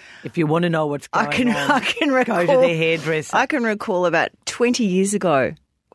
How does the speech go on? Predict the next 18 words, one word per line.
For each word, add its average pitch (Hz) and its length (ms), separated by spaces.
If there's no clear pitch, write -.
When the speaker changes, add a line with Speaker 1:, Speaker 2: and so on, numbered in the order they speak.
Speaker 2:
uh, - 120
'cause 202 180
the 214 80
children 233 400
were 165 160
s-, - 200
really 190 380
small, 175 480
so 185 260
that's - 260
how 226 140
long 170 180
I've 175 180
been 135 180
<laughs> - 140
carrying 190 340
this 392 240
baggage, 220 540